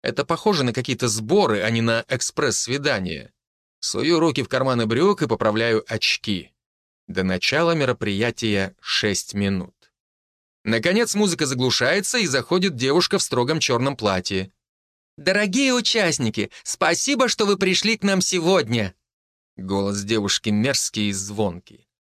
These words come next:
Буквально через пару секунд у меня начинает болеть голова. Девушка объясняет правила, что разрешено, что нет, сколько минут отводится на общение. «За вами тщательно будут следить камеры наблюдения, чтобы, не дай бог, не было домогательств.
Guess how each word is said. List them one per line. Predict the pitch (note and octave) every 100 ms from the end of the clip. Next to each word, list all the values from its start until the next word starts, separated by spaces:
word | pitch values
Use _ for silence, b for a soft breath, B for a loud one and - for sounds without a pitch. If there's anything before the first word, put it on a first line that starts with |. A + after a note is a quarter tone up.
| _ _
Буквально | - - F3 D3
через | A#2+ C#3 B2
пару | D#3+ C3+
секунд | A#2 B2+ F3+ B2+
у | A#2
меня | A#2
начинает | A2+ A#2 C3 A#2+
болеть | G2+ A#2+ A#2 G#2+
голова. | G#2 A#2 A#2 G2 D2+ - _ _ _ _ _ _ -
Девушка | F#2+ C#3+ A3 A3+ -
объясняет | G3+ F#3 F3+ G#3 G3
правила, | - C3 B2 A#2 A2 B
что | - - G#3+
разрешено, | - G#2 F#2 F#2+ G2 F#3
что | - - G2
нет, | A2+ E3+ - b
сколько | - - C3+ D#3+ C3
минут | A#2 C#3+ -
отводится | B2+ G#2+ B2 A2+ -
на | A2+ A2
общение. | - - G#2 F2+ D#2 F2 _ _ _ _ _ _ _ -
«За | C#3+ F3+
вами | F#3 G#3+ A3
тщательно | - A3+ B3 A#3 G#3+
будут | G3 F#3+ F3+
следить | F#3+ F3+ G#3
камеры | - G3+ G3+ G3
наблюдения, | G3 F#3+ G#3+ F#3 C3+ B2 A#2 B
чтобы, | - D3 D#3+
не | E3
дай | C#3 A#3 B3+
бог, | G3 A#3 -
не | E3+
было | E3+ F3+
домогательств. | F3 F#3+ G#3 F#3+ A#2+ G2 - -